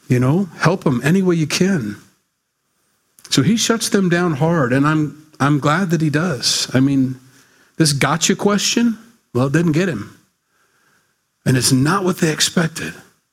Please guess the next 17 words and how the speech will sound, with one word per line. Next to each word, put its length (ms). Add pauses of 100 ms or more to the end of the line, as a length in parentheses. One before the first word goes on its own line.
(200)
And 180
nobody 460
was 160
expecting 540
this 180
answer. 500 (1400)
But 100
it's, 360
it's 180
so, 360
everybody 440
reads 340
it, 140
everybody 280
goes, 240
"That's 200
right." 280